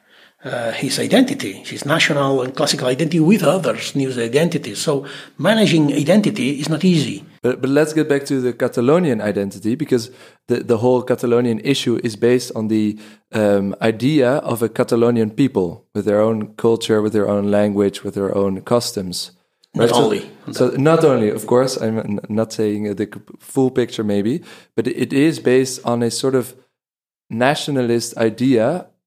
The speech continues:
Speaker 2: of a people.
Speaker 1: No, because as I said before, um, our, um, concept of Catalan identity has nothing to do with the blood or your family's ancestors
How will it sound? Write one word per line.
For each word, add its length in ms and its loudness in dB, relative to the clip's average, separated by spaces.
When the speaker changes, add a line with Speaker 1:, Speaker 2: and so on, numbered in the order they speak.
Speaker 2:
of 340 0
a 180 2
people. 600 -6
Speaker 1:
No, 420 2
because 380 -2
as 320 0
I 60 0
said 260 0
before, 600 0
um, 560 0
our, 400 2
um, 720 -4
concept 400 0
of 160 -8
Catalan 320 -2
identity 720 -4
has 100 -12
nothing 360 0
to 80 -4
do 140 4
with 400 -4
the 80 -14
blood 480 0
or 80 -12
your 120 -8
family's 640 0
ancestors 680 -6